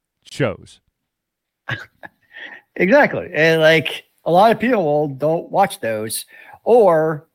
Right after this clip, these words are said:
Speaker 2: they might have watched one of them, but there's so much content
Speaker 1: Yeah.
Speaker 2: that people aren't watching all of them.
Speaker 1: Yeah. Yeah. So.
Speaker 2: Um, yes.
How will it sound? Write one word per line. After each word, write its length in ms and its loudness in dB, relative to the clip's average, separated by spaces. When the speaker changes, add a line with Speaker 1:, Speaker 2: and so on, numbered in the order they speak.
Speaker 2:
they 80 -6
might 140 4
have 120 0
watched 280 -2
one 120 -2
of 100 -4
them, 140 -4
but 100 -6
there's 200 -6
so 340 -4
much 220 -6
content 540 -4
Speaker 1:
Yeah. 120 -10
Speaker 2:
that 400 -4
people 240 -2
aren't 180 -2
watching 420 -4
all 240 -2
of 80 -12
them. 140 -20
Speaker 1:
Yeah. 160 -10
Yeah. 120 -20
So. 220 -20
Speaker 2:
Um, 340 -16
yes. 320 -14